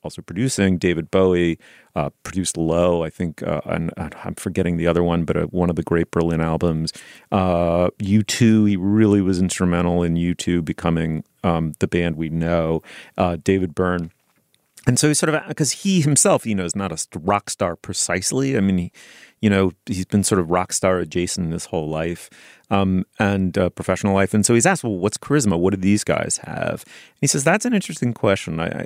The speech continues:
he says, "I think charisma comes out of the sense you have that not only is someone different, but they're also confident and committed to it, obsessed even by it. We don't find uncertainty charismatic. It doesn't work for anybody very well.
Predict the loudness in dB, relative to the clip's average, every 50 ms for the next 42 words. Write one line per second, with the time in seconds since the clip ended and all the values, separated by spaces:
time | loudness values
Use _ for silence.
0 | -8 -8 -8 -8 -6 -4 -4 -4 -4 -6 -6 -8 -6 -4 -4 -4 -2 0 2 2
1 | 4 2 2 2 2 2 4 4 2 2 0 -2 -2 0 0 0 0 -2 -4 -6
2 | -8 _ _ _ _ 0 2 2 2 2 2 0 0 0 -2 -4 -4 -2 -2 0
3 | 2 2 4 4 4 4 4 4 4 2 2 2 2 2 2 2 0 0 0 -2
4 | -4 -4 -6 -6 -4 -2 -2 -2 -2 -4 -6 -10 -12 -4 0 0 0 2 2 0
5 | 0 2 0 -2 -4 -8 -12 -6 -2 0 2 2 2 0 0 0 0 0 0 0
6 | -2 -2 -2 0 0 0 0 0 -2 -4 -6 -6 -6 -4 -4 -4 -2 -2 -2 -2
7 | 0 0 0 -2 -4 -4 -8 -12 -20 -20 -20 -20 -18 -20 -20 -20 _ _ 2 2
8 | 4 2 0 0 2 2 2 2 0 -2 _ 0 0 0 0 0 0 0 0 2
9 | 2 2 0 0 0 -2 -2 -2 -4 -4 -6 -10 -8 -6 -6 -4 -6 -6 -8 -10
10 | -10 -8 -8 -8 -8 -10 -10 -12 -12 -12 -12 -12 -8 -4 -2 -2 -2 -2 -2 2
11 | 4 4 4 2 0 -2 -2 0 0 0 0 0 -2 -2 -2 -2 -2 -2 -2 -2
12 | 0 0 0 0 0 0 0 0 0 -2 -2